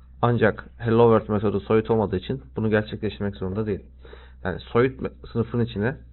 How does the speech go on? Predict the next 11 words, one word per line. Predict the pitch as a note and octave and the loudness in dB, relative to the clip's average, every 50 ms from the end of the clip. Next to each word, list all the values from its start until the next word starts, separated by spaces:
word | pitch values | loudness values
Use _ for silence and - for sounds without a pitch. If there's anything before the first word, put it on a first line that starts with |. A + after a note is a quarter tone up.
| - - - - - - - - - - - - _ _ _ _ _ | -20 -20 -20 -20 -20 -20 -20 -20 -20 -20 -20 -20 _ _ _ _ _
iki | - - - - | -14 -12 -10 -10
farklı | B2 - B2 A2 G2+ - G2+ G2 | -4 0 0 0 0 0 -6 -6
türden, | - - G2 F#2 E2+ G2+ A2 C3 - - - - - - - - | -2 -2 -2 0 0 0 -2 -2 -4 -10 -20 -20 -20 -16 -10 -6
yani | - F2+ F#2 - - - - - - - - | -4 -4 -4 -6 -8 -14 -20 -20 -20 -8 -2
ezmek | - G#2+ G2+ G#2 A#2 C3 C3 C3 | -2 -2 0 0 0 -2 -2 -2
istediğimiz | - - C3 A#2+ A#2 A#2+ C3+ C#3+ C3+ | -2 0 2 2 2 2 0 0 0
ve | B2 A2+ | 0 2
ezmek | - - A2 G#2 A2+ A2+ A2+ A#2 | 2 2 0 0 0 -2 -2 -4
istemediğimiz | B2+ A#2 - - A#2 A#2 A2+ G#2+ F#2 G2 G2 G2 G2+ G2+ - - | -6 -8 -4 -2 0 2 2 2 2 0 0 0 -2 -4 -6 -6
metotları | G#2 G2+ G2+ F#2+ - - G#2 G#2+ A#2+ A#2 A#2+ | -6 -6 -6 -6 -4 -2 0 0 0 0 0
yazabiliriz. | A2+ G#2 G2 G2+ F#2 F2+ F2+ F#2 G#2+ C3 | -2 -2 -2 -2 -4 -4 -6 -8 -8 -8